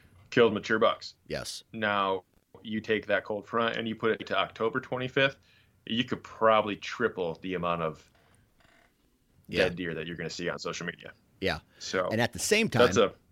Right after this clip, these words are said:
Speaker 1: a, as weird as, as, go ahead.
Speaker 2: Uh, no, no. Uh, I was just gonna say, and at the same time, social media is only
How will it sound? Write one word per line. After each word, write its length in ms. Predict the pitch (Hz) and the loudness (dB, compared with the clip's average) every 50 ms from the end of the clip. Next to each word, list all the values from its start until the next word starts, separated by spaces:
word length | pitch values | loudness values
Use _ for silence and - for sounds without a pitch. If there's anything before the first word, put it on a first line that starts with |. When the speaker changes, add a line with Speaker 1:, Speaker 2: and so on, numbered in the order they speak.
| _ _ - - _ _ - | _ _ -20 -20 _ _ 2
Speaker 1:
a, 40 | 117 | 2
as 140 | 117 117 120 117 113 - _ _ _ _ _ _ | 2 2 2 -8 -10 -12 _ _ _ _ _ _
weird 380 | - 110 113 131 151 170 180 175 | -2 2 2 4 4 4 2 0
as, 140 | 147 123 117 _ _ | -4 -8 -10 _ _
as, 120 | - 113 120 120 _ _ _ _ _ _ _ - | -18 -18 -18 -18 _ _ _ _ _ _ _ -4
go 120 | 110 101 | -2 0
ahead. 160 | 92 92 87 - _ _ _ _ - - | 0 -2 -4 -6 _ _ _ _ -4 -4
Speaker 2:
Uh, 80 | 107 123 | 0 4
no, 280 | 139 135 120 101 - - | 4 4 4 4 2 0
no. 320 | 117 120 113 104 - - - - | 0 2 2 2 0 -2 -6 -6
Uh, 260 | 104 101 95 90 92 - | -4 -2 -2 -2 -4 2
I 100 | 95 143 | 2 2
was 120 | 190 160 | 2 4
just 180 | 120 107 - - | 2 0 0 0
gonna 160 | 113 98 92 | -2 -2 -2
say, 360 | - - - 95 90 82 - _ _ - - - _ _ - | -2 0 0 0 0 -2 -4 _ _ -20 -20 -20 _ _ -4
and 80 | 107 110 | -2 -2
at 80 | - | -2
the 80 | - 90 | -2 -4
same 380 | - - - 151 139 156 156 | -4 0 0 2 2 2 0
time, 400 | - 131 113 98 90 85 85 85 - _ _ _ _ _ _ _ _ _ _ | 0 -2 -2 -2 -2 -6 -8 -8 -12 _ _ _ _ _ _ _ _ _ _
social 480 | - - - 170 160 156 - - 120 | -10 -2 2 4 4 4 4 2 0
media 580 | 104 104 113 123 123 110 104 92 87 80 82 - _ _ _ _ - | 2 4 4 4 2 2 0 -2 -2 -4 -6 -10 _ _ _ _ 0
is 220 | 104 104 101 95 - - | 2 2 2 0 0 0
only 480 | 117 117 117 113 110 107 104 101 104 | 2 4 4 4 4 2 2 0 -2